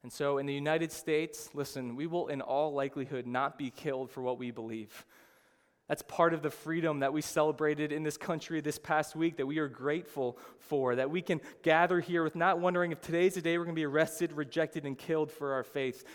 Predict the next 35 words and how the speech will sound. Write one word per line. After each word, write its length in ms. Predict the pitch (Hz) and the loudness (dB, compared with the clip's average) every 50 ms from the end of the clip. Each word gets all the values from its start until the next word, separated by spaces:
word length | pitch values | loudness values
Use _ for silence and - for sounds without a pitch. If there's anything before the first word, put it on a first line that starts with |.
| - - - | -20 -8 -6
And 80 | 135 147 | -4 0
we 120 | 170 170 | 2 4
are 140 | 156 127 113 - - - | 4 4 2 -2 -10 -16
grateful 520 | - - 156 180 175 175 - - 180 170 | -4 2 4 4 4 2 0 -4 -4 -4
for 160 | 156 - 151 135 | -4 -4 -4 0
that. 500 | 131 127 127 127 - - - - - - | 2 4 2 2 2 -4 -12 -16 0 0
But 140 | 156 143 - - | 0 0 0 -6
even 420 | 175 190 196 196 180 196 190 180 | -6 -6 -4 -2 -2 -2 -2 -2
still, 640 | 156 - - - - - 151 143 131 113 104 104 101 - - - - - - - - - _ _ _ _ _ _ _ _ _ _ _ _ _ _ _ _ _ _ _ _ _ _ _ _ _ _ _ _ | -4 -6 -8 -10 -8 -4 -2 -2 0 -2 -4 -6 -10 -16 -20 -20 -20 -20 -20 -20 -20 -20 _ _ _ _ _ _ _ _ _ _ _ _ _ _ _ _ _ _ _ _ _ _ _ _ _ _ _ _
we 460 | - 135 135 160 180 185 190 185 165 - - | -12 -6 -4 -4 -2 -2 -4 -4 -6 -6 -2
wake 280 | 147 147 147 147 147 | 0 0 0 0 0
up 320 | 147 131 117 113 - - - - - 151 | 0 0 0 0 -4 -12 -20 -20 -14 -8
and 140 | 135 131 | -4 -4
are 60 | 127 123 | -4 -4
called 500 | - - - 170 170 156 151 151 151 - | -6 -8 -2 2 2 4 4 2 0 -4
to 80 | 151 | -6
wake 280 | 135 139 139 139 139 - | -4 -2 -2 -2 -2 -2
up 200 | 127 113 - - | -2 -2 -2 -2
every 320 | - 139 139 143 156 156 151 | -4 -4 -4 -2 -4 -6 -4
day 320 | 131 135 127 127 127 127 | -2 0 0 0 0 -2
with 140 | 120 127 - | -6 -10 -16
the 60 | 123 | -16
choice 500 | - - - 135 123 120 113 110 - - | -14 -8 -4 0 0 0 0 -2 -4 -8
as 100 | 113 - | -10 -8
to 140 | - 131 123 | -8 -6 -4
whether 260 | 131 135 131 131 123 | -2 -2 -2 -2 -4
we 300 | 117 135 151 165 175 165 | -4 -2 -2 -2 0 -2
are 80 | 151 139 | -4 -4
going 180 | 143 135 131 | -4 -6 -8
to 80 | 117 113 | -8 -10
serve 420 | - - - 143 147 156 160 151 | -12 -8 -6 -4 -2 -2 -4 -4
ourselves 840 | - 135 131 - - - - 127 123 120 120 117 113 113 - - - - - - - - _ | -4 -6 -6 -6 -8 -6 -4 -2 -2 -2 -2 -4 -6 -8 -14 -16 -16 -18 -20 -20 -20 -18 _
or 120 | - 131 131 | -4 -4 -4
deny 400 | 131 131 123 117 117 113 110 107 | -4 -4 -4 -2 -2 -2 -4 -6
ourselves. 800 | 104 101 - - - - - - - _ - - - - - | -10 -12 -12 -12 -12 -12 -14 -14 -16 _ -20 -20 -20 -20 -20